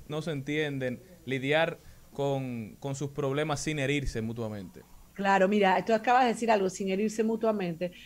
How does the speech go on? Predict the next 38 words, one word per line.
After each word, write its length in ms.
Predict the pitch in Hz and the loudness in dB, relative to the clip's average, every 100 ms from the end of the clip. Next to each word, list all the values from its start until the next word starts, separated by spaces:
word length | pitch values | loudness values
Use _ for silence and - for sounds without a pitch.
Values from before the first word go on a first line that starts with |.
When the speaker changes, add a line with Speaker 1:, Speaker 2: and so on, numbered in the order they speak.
| - - | -20 -2
Speaker 2:
Nuestro 720 | 214 214 214 220 220 208 202 190 | 2 2 4 4 6 6 4 4
talón 320 | 202 214 233 | 4 4 4
de 60 | 240 | 2
Aquiles 420 | 233 254 247 208 | 2 2 2 2
es 120 | 214 | 0
la 160 | 220 208 | 0 0
comunicación 920 | 190 180 170 156 156 - 156 135 147 - - - - - | -2 -2 -2 -4 -6 -4 -6 -6 -10 -16 -20 -20 -20 -6
y 140 | 220 | 4
es 140 | 208 - | 4 4
fundamental 680 | 247 208 180 175 175 175 180 | 0 2 2 0 0 0 0
en 120 | 180 | 0
la 80 | 175 | -2
relación. 600 | 165 165 - - 160 175 - - | -2 -6 -6 -10 -10 -14 -20 -20
Si 180 | - 226 | -4 0
nosotros 240 | 208 220 233 | 0 0 0
estamos 300 | 247 254 247 | 0 2 2
enojados, 720 | 208 180 185 190 240 330 - | 0 0 0 2 0 -4 -6
mejor 260 | 208 190 | -6 -2
no 140 | 208 214 | 0 0
digamos 380 | 214 196 226 180 | 0 -2 -2 -2
nada, 380 | 185 254 98 - - - - | -2 -2 -4 -6 -10 -14 -4
porque 320 | 175 185 180 | -2 0 0
cuando 220 | 196 185 | 0 -2
estamos 320 | 180 202 226 | -2 -4 -2
enojados 560 | 277 240 214 180 185 202 | -2 -2 2 4 4 2
estamos 340 | 185 190 214 | -2 -2 -2
con 140 | 214 214 | -2 -4
el 80 | |
cerebro 380 | 202 214 208 220 | -2 0 2 2
primitivo 580 | 226 220 214 220 185 254 - - - | 2 0 2 0 0 -4 -6 -20 -8
y 80 | 196 | 2
vamos 260 | 190 196 226 | 4 6 4
a 40 | |
lanzar 440 | 202 185 208 190 | 4 4 2 2
dardos 560 | 175 190 208 214 285 - | 4 4 4 0 0 -2
y 80 | 220 | -2
de 120 | 175 | 0
todo, 460 | 160 180 175 151 143 | 0 2 2 0 -4